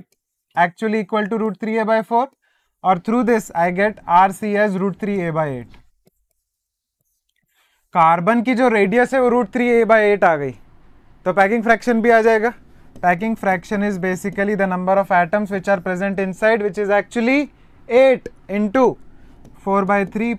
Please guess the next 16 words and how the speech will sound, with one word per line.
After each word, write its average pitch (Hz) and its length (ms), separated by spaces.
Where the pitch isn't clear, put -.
pi 208 260
आर 190 240
क्यूब। 175 280
आर 175 220
किसका 208 300
लिख 208 200
लें? 220 180
आरसी 151 300
लिख 196 160
लेते 202 260
हैं, 247 120
divided 196 500
by 202 180
ए 220 160
क्यूब। 196 300
<clears throat> 160 220